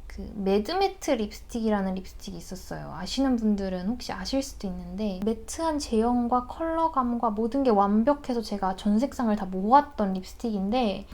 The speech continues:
그 제형이랑 정말 똑같더라고요, 이 립이. 일단 이거 구호 스트로베리 쿠키 색감 너무 예뻐서 발라볼게요. 요런.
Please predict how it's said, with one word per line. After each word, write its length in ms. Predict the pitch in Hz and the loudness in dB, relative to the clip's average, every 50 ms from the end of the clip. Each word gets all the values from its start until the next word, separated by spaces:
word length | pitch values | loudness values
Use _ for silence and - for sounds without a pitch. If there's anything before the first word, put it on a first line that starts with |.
| - - | -10 -10
그 300 | - - 254 269 294 320 | -4 2 4 6 6 6
제형이랑 680 | 311 - - 214 220 254 269 277 269 262 233 214 214 214 | 4 2 4 4 6 6 6 6 6 4 4 4 2 2
정말 320 | 214 - 220 220 220 214 | 4 4 4 4 4 2
똑같더라고요, 760 | - 302 - - - 403 - - 262 214 190 185 170 175 214 | 0 -4 -4 -2 -2 -2 0 0 0 0 0 0 -2 -2 -2
이 140 | 208 190 190 | -2 -4 -4
립이. 380 | 180 180 180 - 208 247 - - - - | -6 -8 -8 -6 -4 -4 -4 -6 -8 -4
일단 220 | - 330 311 269 | 0 2 2 2
이거 120 | 233 233 | 2 0
구호 640 | 214 - - - 262 285 - - 359 320 240 180 - | -4 -4 0 2 4 4 6 8 8 8 8 6 4
스트로베리 1400 | - - - - - 381 381 370 359 349 - 277 262 254 247 247 247 247 240 233 233 226 226 220 220 214 220 214 | -2 -8 -10 -2 2 4 4 6 4 6 6 6 8 8 8 8 8 8 6 6 4 4 4 4 2 2 0 0
쿠키 600 | 220 - - - - - - - - 226 208 202 | -2 -6 -6 -6 -8 -12 -10 -4 -2 -2 -2 -2
색감 440 | - - 294 302 - - 233 202 190 | -4 -6 -8 -4 -2 0 0 0 0
너무 380 | 190 190 190 220 262 311 285 214 | 2 2 4 4 6 6 4 4
예뻐서 580 | 190 - - 180 190 - 254 240 208 190 196 - - - | 2 0 -4 -4 -2 -2 0 -2 -2 -2 -4 -8 -12 -12
발라볼게요. 500 | - - 202 196 185 190 185 - - - - - - - - - - - - - - - - - - - - - - - - - - 233 | -8 -6 -6 -4 -6 -6 -8 -8 -10 -10 -10 -10 -10 -10 -10 -10 -10 -10 -10 -10 -12 -12 -10 -10 -10 -10 -10 -10 -10 -10 -10 -10 -6 -2
요런. 380 | 214 214 208 196 190 185 190 | 0 2 2 2 0 -2 -6